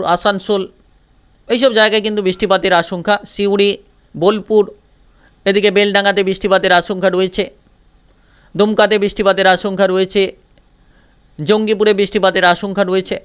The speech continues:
তো দেখা যাচ্ছে যে পশ্চিমবঙ্গের প্রায় দক-, কলকাতা সহ দক্ষিণবঙ্গের সর্বত্র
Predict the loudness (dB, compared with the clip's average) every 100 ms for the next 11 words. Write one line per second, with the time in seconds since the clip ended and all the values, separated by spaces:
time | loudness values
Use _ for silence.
0 | _ -6 -6 -6 -6 -2 0 0 -2 -2
1 | -2 0 0 0 -2 0 2 2 2 2
2 | 2 -4 _ _ _ -6 0 0 0 0
3 | 2 2 0 -2 -2 0 0 0 -2 -2
4 | 0 0 -2 -2 -2 -4 -4